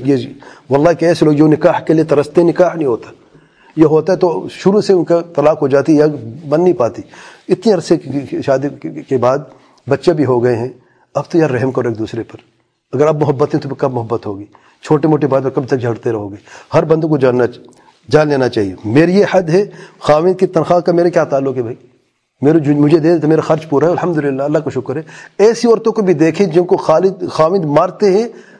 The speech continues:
غلط کرتے ہیں، میں یہ کہہ رہا ہوں کہ مارتے ہیں، جھگڑتے رہتے ہیں، کوئی عزت نہیں ہے، ایک ٹکا بھی نہیں دیتے۔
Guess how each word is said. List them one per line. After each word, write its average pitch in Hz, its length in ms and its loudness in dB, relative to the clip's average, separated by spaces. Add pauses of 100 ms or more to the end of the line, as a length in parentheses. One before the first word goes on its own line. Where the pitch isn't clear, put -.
(580)
غلط 180 280 0
کرتے 135 300 -2
ہیں، 87 100 -14 (480)
میں 123 80 4
یہ 151 100 4
کہہ 147 180 2
رہا 101 80 -6
ہوں - 240 -16 (640)
کہ 139 60 2
مارتے 147 420 2
ہیں، 175 120 2
جھگڑتے 151 520 0
رہتے 180 240 2
ہیں، 175 80 2
کوئی 180 280 2
عزت 180 300 0
نہیں 185 160 2
ہے، 190 220 0
ایک 208 220 0
ٹکا 226 180 2
بھی 202 120 0
نہیں 151 100 2
دیتے۔ 107 240 -4